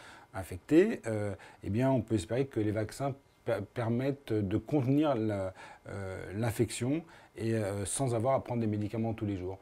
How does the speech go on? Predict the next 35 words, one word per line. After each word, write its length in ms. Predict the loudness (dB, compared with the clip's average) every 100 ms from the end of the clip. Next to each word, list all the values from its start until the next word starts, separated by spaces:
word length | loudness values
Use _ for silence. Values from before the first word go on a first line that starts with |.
| -16 -18 -10
Donc, 220 | -8 -4
euh, 240 | -4 -2 -6
je 100 | -4
pense 260 | -4 -4
que 120 | -2
là, 400 | 0 2 0 0
au 60 | -2
contraire, 400 | -6 -2 -2 -2
c'est, 320 | -4 -6 -6
euh, 60 | -8 -14 -14
il 60 | -6
faut 100 | 0
pas 160 | 2 2
croire 440 | 0 4 4 6
que 100 | 4
le, 400 | 4 4 0 -2
le 120 | -4
V 140 | -2 2
I 40 |
H, 340 | 4 4 2 -8
euh, 100 | -8 -12 -16
c'est 160 | -8
pas 100 | -2
grave 200 | 2 2
et 60 | 2
qu'on, 260 | -2 -4 -4
on 60 | -6
n'a 120 | -6
qu'à, 180 | -6 -8 -8
qu'à 100 | -10 -6
prendre 180 | -4
une 260 | -2 -4 -6 -14 _ _
trithérapie 520 | -10 -6 -6 -6 -6
pour... 320 | -6 -10
Euh, 40 | -10